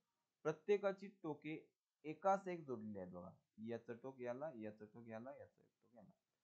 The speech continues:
म्हणजे एकास एक जोडली जातील असे जोडले. तर अशी जी जोडणी एकासमोर एक करतो त्याला आपण रोधांची एकसर जोडणी म्हणतो. Resistance in series,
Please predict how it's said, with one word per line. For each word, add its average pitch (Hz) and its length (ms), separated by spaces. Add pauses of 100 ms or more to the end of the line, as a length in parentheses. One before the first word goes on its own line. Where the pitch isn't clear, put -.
(280)
म्हणजे 123 240 (960)
एकास 175 420
एक 143 200
जोडली 110 320
जातील 104 380 (180)
असे 151 260
जोडले. 101 340 (360)
तर 156 160
अशी 180 240
जी 180 160
जोडणी 147 360
एकासमोर 127 540
एक 120 220 (480)
करतो 113 280
त्याला 104 280
आपण 170 320 (1080)
रोधांची 127 600 (160)
एकसर 165 440
जोडणी 107 440
म्हणतो. 98 460 (1300)
Resistance 117 600 (380)
in 180 140 (120)
series, 190 400